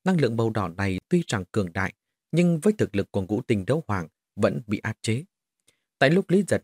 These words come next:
sử dụng đấu khí thánh hệ, cường lực ép xuống, bắt đầu theo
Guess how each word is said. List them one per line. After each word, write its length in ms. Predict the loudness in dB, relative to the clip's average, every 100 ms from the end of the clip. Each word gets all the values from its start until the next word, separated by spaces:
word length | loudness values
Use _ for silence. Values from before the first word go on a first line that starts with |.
| -4
sử 280 | -2 -2 -2 -2
dụng 140 | -4 -2
đấu 200 | -4 -4
khí 260 | -2 -2 -2
thánh 180 | -4 -2
hệ, 200 | -2 -4 _ _ 0
cường 200 | 2 2
lực 200 | -2 -2
ép 160 | -6
xuống, 200 | -2 -4 -4 _ _ _ -6
bắt 120 | -4
đầu 240 | -2 -2 -4 -4
theo 140 | -6